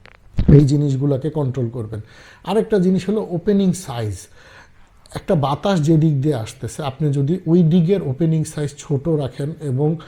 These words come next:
বের হয়ে যাওয়ার দিকে ওপেনিং সাইজ বড় রাখেন, আপনার কিন্তু রুমের ভিতর কমফোর্ট রেঞ্জটা ওইভাবে তৈরি হবে না। কিন্তু যদি রিভার্স করেন, যেদিক দিয়ে বাতাস ঢুকতেছে ওই দিকের ওপেনিং সাইজটা বড় এবং বের হয়ে যাওয়ার সময় যদি আপনার ওপেনিং সাইজটা ছোট হয়, তখন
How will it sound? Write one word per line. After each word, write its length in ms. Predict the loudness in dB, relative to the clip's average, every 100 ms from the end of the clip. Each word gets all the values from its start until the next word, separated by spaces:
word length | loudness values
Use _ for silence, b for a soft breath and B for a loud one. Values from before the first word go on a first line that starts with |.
| B B 0
বের 260 | 6 8 6
হয়ে 340 | 4 2 2
যাওয়ার 440 | 2 0 2 0 0
দিকে 180 | 0
ওপেনিং 400 | 0 -2 0 0
সাইজ 280 | -2 -2 -2 -2
বড় 280 | -2 -2 -2
রাখেন, 360 | -4 -6 -10 -12 B B
আপনার 300 | -12 -4 -2
কিন্তু 320 | -2 -2 -4 -2
রুমের 300 | 0 2 0
ভিতর 240 | 0 -4
কমফোর্ট 520 | -4 -4 -4 -4 -2
রেঞ্জটা 320 | -2 -2 -4 -4
ওইভাবে 280 | -4 -4
তৈরি 300 | -4 -2 0
হবে 220 | -2 -4 -8
না। 120 | -8
কিন্তু 220 | -6 -2
যদি 220 | 0 2
রিভার্স 380 | 4 2 0 -2
করেন, 380 | -6 -6 -4 -6 B B B -2
যেদিক 280 | 2 4 4
দিয়ে 120 | 2
বাতাস 600 | 2 -2 -4 -2 0 0
ঢুকতেছে 400 | -2 -4 -4 0
ওই 80 | 2
দিকের 260 | 2 2
ওপেনিং 400 | 2 0 -2 -2
সাইজটা 420 | -4 -8 -10 -6 -6
বড় 360 | -4 -2 -2
এবং 240 | -2 -2 0
বের 260 | 0 0
হয়ে 220 | 0 0
যাওয়ার 300 | 0 0 -2 -4 B B B B
সময় 340 | -6 -2 0
যদি 380 | 0 2 0 -2 -6 B B
আপনার 260 | -8 0 0
ওপেনিং 280 | 2 0 0
সাইজটা 340 | -4 -6 -8
ছোট 280 | -6 -6 -4
হয়, 160 | -4 -4
তখন 360 | -6 -6 -6